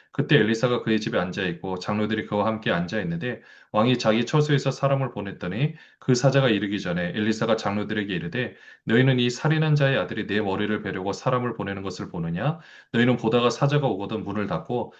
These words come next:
문 안에 들이지 말라. 그의 주인의 발소리가 그의 뒤에서 나지 아니하느냐?" 하고 무리와 말을 할 때 그 사자가 그에게 이르니라. 왕이 이르되 "이 재앙이 여호와께로부터 나왔으니 어찌 더 여호와를 기다리리요?" 이후에 아람 왕 베나닷이 온 군대를 모아서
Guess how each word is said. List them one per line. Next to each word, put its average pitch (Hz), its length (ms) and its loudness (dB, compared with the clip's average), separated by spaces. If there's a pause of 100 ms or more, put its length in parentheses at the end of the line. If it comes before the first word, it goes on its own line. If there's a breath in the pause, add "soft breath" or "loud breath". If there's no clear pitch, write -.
(220 loud breath)
문 120 120 0
안에 123 220 2
들이지 120 320 0
말라. 85 400 -4
그의 113 220 2
주인의 113 300 0
발소리가 104 560 -4
그의 101 200 -2
뒤에서 98 300 -4
나지 87 340 -2
아니하느냐?" 95 520 -4
하고 127 380 -4 (320 loud breath)
무리와 127 340 4
말을 104 320 0
할 104 160 -2
때 101 260 -4
그 110 100 -4
사자가 113 460 -2
그에게 95 280 -2
이르니라. 92 680 -6 (300 loud breath)
왕이 113 200 4
이르되 107 300 2
"이 127 220 2
재앙이 113 440 -2
여호와께로부터 107 680 0
나왔으니 90 600 -4 (240 loud breath)
어찌 113 400 2
더 127 300 2
여호와를 98 540 -2
기다리리요?" 85 1000 -4 (1600 soft breath)
이후에 127 280 6
아람 110 240 4
왕 117 160 -2
베나닷이 107 880 -4
온 107 180 -4
군대를 110 380 0
모아서 87 580 -2